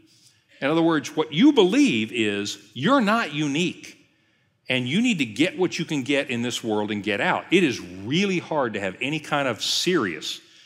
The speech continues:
consistent, logically consistent morality. So my answer to this, you can see it kinda touches a nerve with me. Man, people who don't believe in God have no answer to that problem. It's sorta like,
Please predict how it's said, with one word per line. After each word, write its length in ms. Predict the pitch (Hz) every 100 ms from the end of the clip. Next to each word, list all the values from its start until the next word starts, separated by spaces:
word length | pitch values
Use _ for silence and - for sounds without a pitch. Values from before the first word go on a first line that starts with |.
| _ _ _ _
consistent, 800 | 131 117 - 202 180 - 80 90
logically 500 | 107 147 165 156 151
consistent 600 | 143 123 - 151 - 101
morality. 480 | 104 120 98 73 - - -
So 200 | - 139
my 260 | 113 113 135
answer 420 | 156 269 285 147
to 60 | 113
this, 320 | 104 101 -
you 60 | 120
can 100 | 113
see 240 | - 120
it 140 | 98 -
kinda 180 | 113 - -
touches 380 | 151 - 101 95
a 40 |
nerve 280 | 101 269 180
with 160 | 110
me. 200 | 101 82 - - - - -
Man, 320 | 190 233 107 -
people 280 | - 269 -
who 100 | 160
don't 200 | 170 190
believe 200 | 156 156
in 120 | 120
God 380 | 107 156 143 90 -
have 320 | - 151 127 -
no 560 | 120 110 110 123 277 226
answer 340 | 107 87 - - -
to 100 | -
that 240 | 113 87 -
problem. 480 | 101 80 73 76 - - - - _ _
It's 120 | -
sorta 260 | - 233 247
like, 260 | 151 113